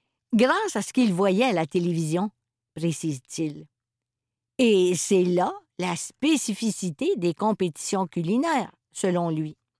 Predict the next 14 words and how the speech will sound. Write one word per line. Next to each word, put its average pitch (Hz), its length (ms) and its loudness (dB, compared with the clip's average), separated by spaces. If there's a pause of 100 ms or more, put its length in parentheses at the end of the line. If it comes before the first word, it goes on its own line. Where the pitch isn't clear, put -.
(1800)
Quand 277 220 4
on 302 280 4
réfléchit 254 920 2
à 185 80 0
la 185 120 0
culture 240 440 0
populaire, 202 680 -2 (420)
on 269 140 4
parle 339 360 0
souvent 285 640 2 (500)
d'escapisme. 196 1300 -2 (1000)
On 247 180 4
se 202 140 0
demande 220 580 0